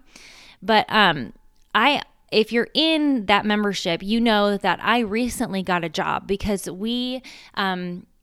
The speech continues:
<laughs> we used to charge quite a bit for Kingdom Mom. Um, it used to be ninety-seven dollars a month, and it was worth ninety-seven dollars a month, but we really wanted more moms to be able to access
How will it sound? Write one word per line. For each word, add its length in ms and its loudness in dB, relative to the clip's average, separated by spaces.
<laughs> 960 -2
we 200 4
used 260 4
to 80 2
charge 380 6
quite 160 4
a 40 4
bit 140 2
for 140 -2
Kingdom 260 -2
Mom. 300 -2
Um, 160 0
it 80 -4
used 180 -2
to 60 -6
be 100 0
ninety-seven 500 -4
dollars 360 -4
a 40 -4
month, 360 -10
and 100 2
it 60 2
was 160 -2
worth 240 4
ninety-seven 500 -2
dollars 260 -4
a 60 -10
month, 240 -8
but 160 -4
we 180 -2
really 280 -2
wanted 300 -2
more 220 -2
moms 340 -4
to 100 -14
be 160 -4
able 180 -6
to 180 -8
access 720 -2